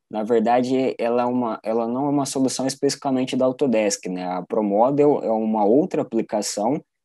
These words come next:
ela tem compatibilidade com a Factor, mas ele não é um produto da, da Autodesk. Então, são, ah, no caso, né, a Factor Design Utilities, ela não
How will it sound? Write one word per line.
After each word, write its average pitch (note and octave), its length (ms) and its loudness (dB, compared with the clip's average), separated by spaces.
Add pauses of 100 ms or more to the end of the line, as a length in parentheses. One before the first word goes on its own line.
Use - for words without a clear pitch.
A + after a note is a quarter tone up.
(140)
ela G#2+ 240 2
tem C#3+ 240 -2
compatibilidade A2+ 1040 0
com A2+ 120 -4
a A#2+ 80 -2
Factor, B2 480 -2
mas C3+ 240 0
ele C3 180 2
não C#3 240 -2
é - 20 -2
um C#3 120 -2
produto B2 680 2
da, B2 800 0
da A#2+ 120 0
Autodesk. A#2+ 600 2
Então, G2 240 -6
são, B2 460 -2 (200)
ah, G#2+ 640 -2
no G#2+ 100 -4
caso, B2 460 0
né, A2+ 220 -4 (360)
a G2+ 120 -2
Factor G#2+ 500 0
Design G#2 320 0
Utilities, C#3+ 560 2
ela A2 240 2
não B2+ 480 -2